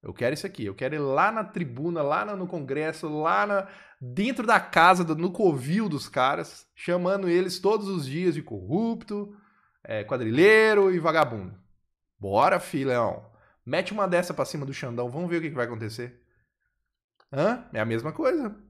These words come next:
Não é tudo a mesma coisa? Fala aí com o Lula, isso assim, todo dia. Vai, vai lá.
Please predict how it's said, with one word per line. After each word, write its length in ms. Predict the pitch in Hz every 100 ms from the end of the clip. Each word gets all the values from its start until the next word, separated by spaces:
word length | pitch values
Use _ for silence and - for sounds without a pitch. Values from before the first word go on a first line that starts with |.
| _
Não 120 | 110 98
é 40 |
tudo 160 | - 110
a 40 |
mesma 200 | 107 117
coisa? 420 | 151 240 131 98 - _ _ _ _ -
Fala 200 | 151 247
aí 100 | 247
com 80 |
o 60 | 226
Lula, 260 | 226 208 147
isso 180 | 151
assim, 240 | 147 - 190
todo 260 | 247 233
dia. 320 | 165 180 175 113
Vai, 360 | 147 202 - -
vai 120 | 180
lá. 280 | 170 -